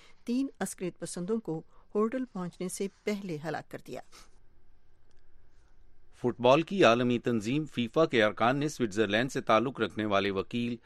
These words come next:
Speaker 2: جیانی انفینٹینو کو تنظیم کا نیا صدر منتخب کر لیا ہے۔ اس بارے میں مزید تفصیلات مدثرہ منظر کی زبانی۔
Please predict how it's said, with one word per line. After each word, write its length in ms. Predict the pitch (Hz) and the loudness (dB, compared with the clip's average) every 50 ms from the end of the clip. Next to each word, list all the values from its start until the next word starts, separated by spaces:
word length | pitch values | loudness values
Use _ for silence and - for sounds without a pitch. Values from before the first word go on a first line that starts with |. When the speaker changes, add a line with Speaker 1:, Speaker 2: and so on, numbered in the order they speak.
| - - - - - - | -20 -20 -20 -20 -12 0
Speaker 2:
جیانی 560 | 107 113 110 113 113 120 127 147 156 147 127 | 4 6 6 6 6 4 4 2 0 0 0
انفینٹینو 640 | 113 117 - - 113 107 98 - 113 120 135 156 156 | -2 0 2 0 0 0 0 -2 -2 0 0 0 0
کو 220 | - 123 135 156 - - | 0 -2 -4 -4 -4 -4
تنظیم 400 | 113 110 110 95 101 120 131 131 | -2 -2 -2 -2 -2 -4 -4 -2
کا 160 | - - 156 | -2 -2 0
نیا 300 | 139 113 110 110 104 101 | 0 0 2 2 2 0
صدر 400 | - - 123 120 123 135 113 92 | 0 0 -2 0 2 2 0 0
منتخب 680 | 101 127 131 127 113 101 - 117 - 120 113 80 - | -2 -4 -2 -2 -2 -2 -2 -2 -2 -2 -6 -6 -4
کر 120 | - 123 107 | -4 -4 -4
لیا 440 | 87 87 101 107 117 110 95 80 76 | -2 -4 -2 0 2 2 2 2 0
ہے۔ 200 | 80 78 76 71 - - - - - | -4 -8 -8 -10 -12 -14 -16 -10 -10
اس 180 | 110 - - | -10 -4 0
بارے 200 | 120 117 120 135 | 2 2 2 2
میں 140 | 139 135 135 | -2 -2 -4
مزید 360 | 131 120 107 98 117 139 - | -2 -4 -4 -4 -4 -6 -4
تفصیلات 600 | - 113 107 - - - 107 101 110 113 113 117 - - - - - - | -2 -4 -4 -4 -4 -6 -2 2 4 4 4 4 2 -4 -18 -20 -16 -10
مدثرہ 580 | - 117 107 113 107 - - 110 101 92 90 95 | -8 -4 -2 -2 -2 -2 -2 -2 0 0 0 0
منظر 340 | 110 127 120 107 90 95 90 | -2 -2 -4 -4 -2 -4 -6
کی 180 | 78 - 87 | -6 -8 -12
زبانی۔ 480 | 80 71 85 85 78 80 76 67 - | -8 -6 -6 -4 -4 -4 -6 -6 -10